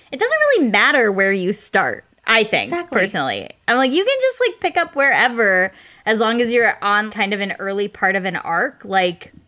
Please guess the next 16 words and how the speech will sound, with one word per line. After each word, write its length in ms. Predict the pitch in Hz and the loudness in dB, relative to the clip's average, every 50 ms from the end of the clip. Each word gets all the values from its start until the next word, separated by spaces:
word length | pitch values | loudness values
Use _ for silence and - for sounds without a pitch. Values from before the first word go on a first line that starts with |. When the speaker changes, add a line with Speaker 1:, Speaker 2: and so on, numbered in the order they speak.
| _ _ _ _ | _ _ _ _
Speaker 1:
great. 540 | - 180 175 170 175 247 370 381 294 - - _ - | -18 -16 -8 -4 -2 0 0 -2 -4 -6 -12 _ -8
<laughs> 100 | 294 - - - - _ _ _ _ _ _ _ | -8 -8 -8 -20 -20 _ _ _ _ _ _ _
Speaker 2:
Exactly. 440 | 240 240 240 320 320 320 320 254 208 | -10 -8 -6 -6 -6 -6 -6 -6 -2
Speaker 1:
You're 120 | 185 214 208 | -2 -2 0
gonna 260 | - 220 233 285 294 233 | 0 0 0 2 0 0
get 200 | - 170 202 262 269 | 2 2 2 2 2
it. 380 | 220 247 226 - - 294 269 - | 0 0 -2 -2 -2 -2 -2 -2
<laughs> 680 | - - - - - - - - - - - _ _ _ | -8 -20 -20 -20 -20 -20 -20 -20 -20 -20 -20 _ _ _
Speaker 2:
But, 120 | - 262 | -8 -6
like, 200 | 262 269 262 262 | -4 -4 -4 -2
I 140 | 254 262 269 | -2 -2 0
also 300 | 277 294 294 294 - 285 269 | 0 0 0 0 -4 -4 -2
love 320 | 254 247 240 233 220 220 - _ _ _ | -2 0 0 0 -2 -4 -12 _ _ _
you're 200 | 220 214 214 220 | -4 -4 -2 0
making 400 | 220 220 220 220 214 214 208 202 | -2 -2 -4 -4 -6 -4 -4 -2
books 540 | 180 208 196 196 196 - - - - - | -2 -4 -4 -4 -6 -10 -14 -16 -16 -16